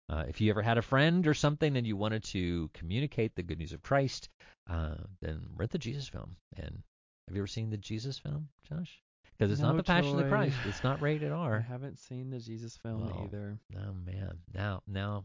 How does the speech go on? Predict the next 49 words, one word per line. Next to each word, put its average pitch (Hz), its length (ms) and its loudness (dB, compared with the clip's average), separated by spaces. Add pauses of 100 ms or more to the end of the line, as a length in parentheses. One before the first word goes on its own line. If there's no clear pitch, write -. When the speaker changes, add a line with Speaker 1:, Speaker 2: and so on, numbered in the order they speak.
Speaker 1:
you 95 140 -6
really 95 160 -4
are 95 160 -6
handicapped 90 580 -10
at - 80 -14
that - 200 -8
point. 87 160 -6 (160)
So, - 80 -10 (400)
Speaker 2:
<laughs> - 400 -8
Speaker 1:
um, 82 340 0 (120)
but 92 100 -2
anyway, 87 340 -4 (380)
start 180 320 6
there. 196 400 6
Maybe 143 160 2
you 202 40 0
should 226 140 0
start 127 200 4
with 120 100 2
the 98 60 2
Jesus 104 340 -4
film 92 200 2
and 90 120 0
work 98 240 2
your 104 100 0
way 82 160 2
up 82 120 -2
to - 40 -20
the 78 80 -4
Passion. - 360 -8 (720)
Yeah. 67 160 -6 (200)
Speaker 2:
I 214 120 2
can 214 100 -6
start 160 220 0
with 139 140 -2
the 120 180 -2
little 127 260 -2
movie 123 200 0
that - 100 -4
plays 123 220 0
in 120 40 -2
my 117 80 0
head 120 180 0
when 120 100 0
I 113 40 0
read 127 160 4
the 131 60 2
Bible. 147 400 8
<laughs> 339 60 12